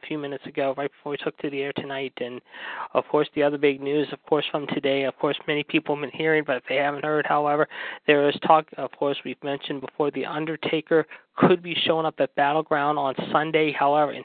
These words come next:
Saint Louis. There has been rumors now he might even be at Raw Monday Night Kansas City to set up a match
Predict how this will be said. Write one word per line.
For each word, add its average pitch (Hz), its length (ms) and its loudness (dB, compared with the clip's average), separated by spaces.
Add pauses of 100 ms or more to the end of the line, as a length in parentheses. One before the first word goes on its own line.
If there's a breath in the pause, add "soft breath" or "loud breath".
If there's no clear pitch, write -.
(120)
Saint 127 240 -10
Louis. 156 280 2 (360 loud breath)
There 135 140 6
has 135 180 2
been 131 120 -4
rumors 160 380 2
now 156 220 4
he 143 160 -6
might 139 300 -2
even 160 320 -2
be 147 160 4
at 143 120 0
Raw 160 280 8
Monday 156 340 -2
Night 156 320 0
Kansas 160 300 -2 (100)
City 156 200 0
to 135 80 0 (100)
set 151 100 0
up 147 140 -8
a 143 80 0
match 147 260 -2